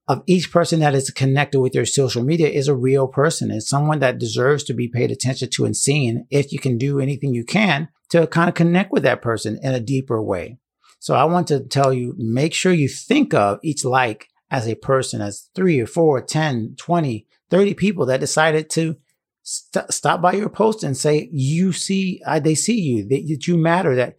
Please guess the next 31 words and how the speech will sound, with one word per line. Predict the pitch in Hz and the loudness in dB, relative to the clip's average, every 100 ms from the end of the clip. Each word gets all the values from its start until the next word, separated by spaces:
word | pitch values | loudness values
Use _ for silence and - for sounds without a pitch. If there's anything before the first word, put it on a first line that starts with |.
| _ - | _ 0
they | 156 | 2
like | 160 156 160 | 4 2 -2
what | 190 | -4
you're | 165 160 | 0 0
doing, | 170 175 143 | 2 2 2
that | 127 120 | 0 0
they | 135 | -2
enjoyed | 139 131 156 170 170 | 0 2 4 4 2
that | 147 131 | 0 0
moment | 135 147 147 131 | 0 0 0 0
or | 120 107 | -2 -2
second | - 160 - 131 123 | -2 -2 0 -2 -2
or | 113 107 - _ | -4 -6 -10 _
whatever | 156 175 196 | 2 2 2
it | 185 | -2
was." | 175 196 131 110 - _ _ _ | 0 2 2 -2 -8 _ _ _
Try | - 156 196 | -2 2 2
to | 196 | 2
think | 196 180 | 0 0
about | 147 139 | 0 0
those | 139 123 | -2 -4
thirty | 160 156 147 | -2 0 0
or | |
fifty | - - - | -2 -6 -4
people | 139 160 135 | -6 -4 -4
being | 127 160 156 | -2 -2 0
in | 175 | 0
a | |
room | 117 156 175 | 0 0 0
with | 131 113 110 | 0 -4 -6
you. | 98 85 | -8 -10